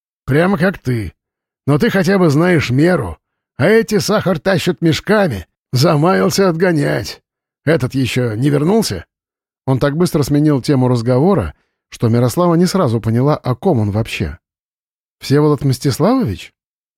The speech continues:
«Ага, чудо горисветовское». «Не жалуешь ты его, как посмотрю». «А что его жаловать? Развел тут канитель. Раньше все было по-простому, но с умом. А сейчас ерунда какая-то. Вечно посторонние на территории.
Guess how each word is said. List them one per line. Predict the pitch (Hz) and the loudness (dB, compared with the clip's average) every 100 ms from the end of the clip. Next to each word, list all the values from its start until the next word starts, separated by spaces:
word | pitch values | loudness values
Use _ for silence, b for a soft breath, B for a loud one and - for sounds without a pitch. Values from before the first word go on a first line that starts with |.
| - | -4
«Ага, | 160 143 123 151 131 _ - | 0 0 -2 -4 -6 _ -4
чудо | 196 139 | -2 -2
горисветовское». | 127 135 - 127 101 - - 87 - _ _ _ _ _ - | -2 -2 -2 -4 -6 -12 -10 -12 -14 _ _ _ _ _ -4
«Не | 127 185 | 0 2
жалуешь | 127 135 180 208 | 2 0 0 -2
ты | - 208 | 0 0
его, | 156 120 | 2 0
как | 120 | -2
посмотрю». | 135 - 135 127 82 71 _ _ _ _ _ - | -4 -2 -2 -2 -6 -10 _ _ _ _ _ -6
«А | 135 | -4
что | 139 175 202 | -2 2 2
его | 185 | 2
жаловать? | 170 202 180 98 92 - _ _ _ - | 2 2 0 -4 -10 -16 _ _ _ -2
Развел | 147 143 147 196 | 0 2 2 2
тут | 139 - | 0 -2
канитель. | 147 156 156 - 101 87 _ _ _ _ _ | 0 2 0 -2 -8 -10 _ _ _ _ _
Раньше | - 208 233 196 | -2 2 2 0
все | 156 160 | 0 0
было | 151 185 | 2 2
по-простому, | 135 139 135 131 - 170 208 196 170 - - | 2 0 0 -2 0 0 2 0 -4 -6 -4
но | 139 135 | -2 0
с | 143 | 0
умом. | 143 196 180 82 _ _ _ _ _ | 0 0 -2 -4 _ _ _ _ _
А | 135 123 | -2 -2
сейчас | 123 - 170 - | -2 -4 -4 0
ерунда | 156 143 135 160 214 | 0 0 0 0 0
какая-то. | 202 151 110 90 - - _ _ _ _ _ - | -2 -4 -6 -8 -14 -20 _ _ _ _ _ -8
Вечно | 113 131 196 - 202 | -2 0 0 0 -2
посторонние | 180 - 147 127 165 196 190 | -2 0 0 0 0 2 2
на | 185 | 0
территории. | 170 170 160 170 156 139 | 2 0 2 0 0 -4